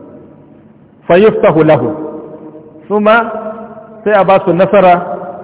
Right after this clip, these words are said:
Nan ma na nuna fadlan wa kenan su ma tabi'ai.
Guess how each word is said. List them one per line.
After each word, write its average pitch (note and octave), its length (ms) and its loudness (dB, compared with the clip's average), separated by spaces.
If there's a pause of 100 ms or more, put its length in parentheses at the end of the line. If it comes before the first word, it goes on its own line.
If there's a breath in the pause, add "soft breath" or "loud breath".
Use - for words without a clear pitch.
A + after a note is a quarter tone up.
(1400)
Nan G3 300 2
ma G3+ 160 4
na F#3 140 2
nuna F#3+ 240 2
fadlan G3+ 440 2 (680)
wa F3 180 2
kenan F3 360 0
su G3+ 100 -4
ma D3+ 160 2
tabi'ai. D3 500 0